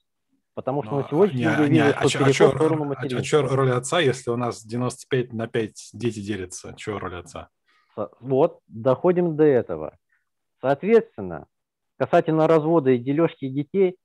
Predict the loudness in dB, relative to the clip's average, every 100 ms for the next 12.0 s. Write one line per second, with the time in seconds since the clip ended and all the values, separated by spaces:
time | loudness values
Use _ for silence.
0 | _ -6 0 2 2 0 0 2 0 0
1 | 0 0 -2 -4 -12 _ 0 2 2 0
2 | 0 0 -4 -6 -10 _ 2 4 2 -6
3 | _ _ -2 0 0 0 -2 -4 -4 -2
4 | -2 -2 -4 -8 -8 -6 -10 -12 -14 -14
5 | -14 _ _ _ _ _ _ -2 0 4
6 | 6 4 2 2 4 2 0 -2 0 0
7 | 0 -4 -6 -8 -8 -2 0 0 0 -2
8 | -2 -2 0 0 0 0 -2 -6 -8 -6
9 | -6 -6 -4 -2 0 0 -2 -2 0 4
10 | 4 2 _ _ _ -16 -8 -10 -8 -10
11 | -10 -10 -10 -6 -6 0 0 2 -2